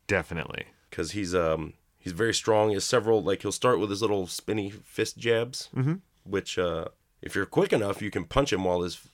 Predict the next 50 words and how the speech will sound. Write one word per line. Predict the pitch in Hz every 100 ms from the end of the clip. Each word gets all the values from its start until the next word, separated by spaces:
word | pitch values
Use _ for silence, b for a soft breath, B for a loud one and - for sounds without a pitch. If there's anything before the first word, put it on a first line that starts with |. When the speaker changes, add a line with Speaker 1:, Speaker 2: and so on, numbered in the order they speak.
| _
Speaker 2:
uh, | - 80 78
hands | 92 117 90
are |
spinning, | - 87 85 85 82 -
and | 85
you | 80
can | 80
get | 82 87
a |
couple, | 80 85 80 82 80
you | 85
can | 92
Speaker 1:
Wow. | 98
Speaker 2:
get | 80
stars | - 117 117
sometimes. | - 76 - 80 78 -
But | - 87 92
Speaker 1:
Wow. | 69 - _
Speaker 2:
I | -
found | 98 120 113 110
that, | 95 87 -
uh, | 82 76 69 - _
the | 98
more | 98 117 113
stars | - 120 131 104
I |
would | 87 87
get | 98 156
here, | - 196 196
like, | - 98 87 - b _
this | 110 143
was | 143 98
really | 120 110
where | 98
I |
was | 92
like, | 87 82
"He's | 131 160
dodging | 98 107 98 95
all | 92
my | 92 92
uppercuts. | 85 78 - - -
Like, | 82 80
it's | 78 -
not | 117
even | 101 92
really | 92 85
helping." | 90 151 160 -
Like, | 60 80 78 -
Speaker 1:
Right. | 98 82 78